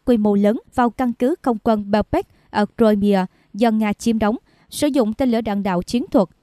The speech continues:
M C M một trăm bốn mươi atams. Các nguồn tin của Nga cho biết có nhiều vụ nổ trong khu vực. Chưa rõ mức độ thiệt hại sau đòn tấn công. Tỉnh trưởng Crimea Mikhail Gravosev nói rằng các tên lửa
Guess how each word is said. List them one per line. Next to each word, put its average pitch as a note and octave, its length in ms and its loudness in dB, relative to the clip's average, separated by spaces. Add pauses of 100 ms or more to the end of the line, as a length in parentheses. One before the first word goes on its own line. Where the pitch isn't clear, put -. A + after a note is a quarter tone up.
(140)
M A#3 140 0
C G#3+ 420 0
M G#3 60 -4 (120)
một G3+ 240 -4
trăm A3 220 -2
bốn A#3+ 220 0
mươi G#3+ 220 0 (180)
atams. G#3 760 -4 (600)
Các G4 120 -4
nguồn B3+ 140 2
tin B3+ 220 -2
của A3 160 2
Nga A#3+ 260 0
cho G#3 240 -2
biết D4 200 -2 (280)
có F#4+ 80 0
nhiều C#4+ 340 2
vụ G3 180 0
nổ G3+ 300 0 (100)
trong A#3+ 180 -2
khu A3+ 120 2
vực. F#3+ 240 -4 (680)
Chưa F4 100 2
rõ G#3+ 240 0
mức E4+ 200 -6
độ A3+ 120 4
thiệt - 240 -6
hại F3+ 200 -4
sau A#3 200 -2
đòn G3 160 0
tấn A#3+ 180 -4
công. G3+ 240 2 (520)
Tỉnh B3+ 140 0
trưởng A#3+ 340 0
Crimea G#3+ 540 0 (180)
Mikhail A#3+ 680 0
Gravosev G#3+ 720 -2 (220)
nói A3 140 0
rằng F3+ 180 -2 (380)
các F4+ 120 -2
tên C4 180 2
lửa G3+ 220 2